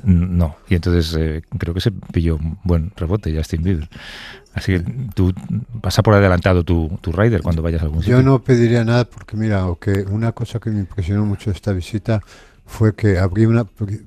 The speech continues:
Speaker 2: eh, dije, "¿Para qué sirve esta puerta?", que estaba cerca de los camerinos. Dice, "Esta puerta es por la que llegan al escenario los artistas".
Speaker 1: Mm.
Speaker 2: La abrí y era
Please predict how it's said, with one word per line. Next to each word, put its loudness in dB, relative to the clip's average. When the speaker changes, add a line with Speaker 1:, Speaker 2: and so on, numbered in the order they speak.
Speaker 2:
eh, -4
dije, -2
"¿Para 0
qué -4
sirve -2
esta -2
puerta?", -2
que -8
estaba 0
cerca -4
de 0
los -4
camerinos. -2
Dice, 0
"Esta 0
puerta -2
es 0
por 0
la 4
que 2
llegan 0
al 0
escenario 0
los -4
artistas". -4
Speaker 1:
Mm. 0
Speaker 2:
La 4
abrí 0
y 4
era 4